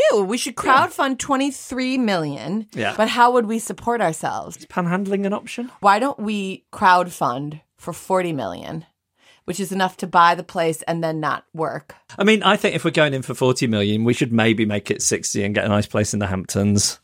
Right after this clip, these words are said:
Speaker 1: I agree. I'll do it.
Speaker 2: <laughs>
Speaker 1: Um, what were we talking about?
Speaker 2: I, I was saying the, the apology was for what happened
Speaker 1: Oh,
Speaker 2: at
Speaker 1: right.
Speaker 2: Rava's
Speaker 1: So the point
Speaker 2: house.
Speaker 1: is, is he, he, he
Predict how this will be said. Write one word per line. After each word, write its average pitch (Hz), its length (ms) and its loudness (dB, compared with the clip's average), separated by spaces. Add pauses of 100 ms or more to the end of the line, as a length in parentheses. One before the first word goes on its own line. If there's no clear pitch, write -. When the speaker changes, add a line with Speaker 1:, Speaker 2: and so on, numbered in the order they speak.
(100)
Speaker 1:
I 185 140 4
agree. 160 440 -2 (1000)
I'll 254 100 6
do 349 180 4
it. - 840 0 (100)
Speaker 2:
<laughs> - 300 -12 (200)
Speaker 1:
Um, 220 500 4 (180)
what 214 140 -12
were 214 120 -8
we 196 120 -8
talking 175 340 -10
about? 160 200 -4
Speaker 2:
I, 156 100 4
I 135 60 2
was 147 140 2
saying 143 220 2
the, 127 200 4
the 117 120 0
apology 120 420 0
was 107 140 -4
for - 100 -6
what 110 160 2
happened 110 140 0
Speaker 1:
Oh, 269 80 6
Speaker 2:
at - 40 4
Speaker 1:
right. - 180 4
Speaker 2:
Rava's 220 120 -4
Speaker 1:
So 262 60 -2
the - 80 -4
point 285 140 0
Speaker 2:
house. 233 120 -4
Speaker 1:
is, 226 120 -4
is - 40 -6
he, 254 360 -4
he, 220 340 -2
he 202 340 0